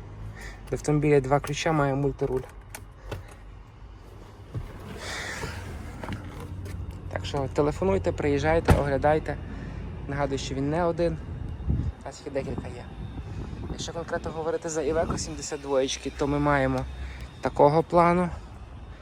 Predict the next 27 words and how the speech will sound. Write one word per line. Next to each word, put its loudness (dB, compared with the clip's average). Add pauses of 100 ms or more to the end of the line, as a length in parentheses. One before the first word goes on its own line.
(540)
Потім -2
далі 0 (880)
маємо 2
в -8
плівці, 0 (160)
повністю -2
це 0
наш 0
швед. 2 (800)
І -6
маємо -2
ще -6
декілька -6
варіантів, -6
тобто -10
вибір 0
є. -2 (760)
Дійсно -2
всі -4
хороші -2
автомобілі. -4 (2750)
Також 0
ще -4
маємо 0
ось -8
такі -2
Iveco. -2